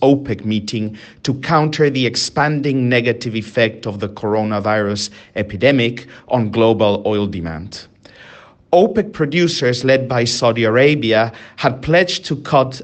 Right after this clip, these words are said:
an additional one million barrels per day, contingent upon cuts of half a million barrels per day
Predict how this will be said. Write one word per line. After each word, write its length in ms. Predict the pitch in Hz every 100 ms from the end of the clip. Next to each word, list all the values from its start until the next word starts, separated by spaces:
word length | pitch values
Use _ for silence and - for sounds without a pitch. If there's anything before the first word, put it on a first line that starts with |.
| -
an 140 | 117
additional 640 | 117 143 147 151 127 120 -
one 600 | 107 110 127 165 165 151
million 420 | 147 131 117 104
barrels 380 | 110 107 107 -
per 200 | - 98
day, 400 | 110 90 69 - - - _ -
contingent 840 | 147 143 - 175 165 170 156 -
upon 400 | 120 - 127 123 123
cuts 400 | 131 131 - 117
of 160 | 110 - -
half 360 | - 180 - -
a 60 |
million 440 | 120 117 117 113 107
barrels 380 | 113 110 107 -
per 200 | - 104
day 420 | 117 110 117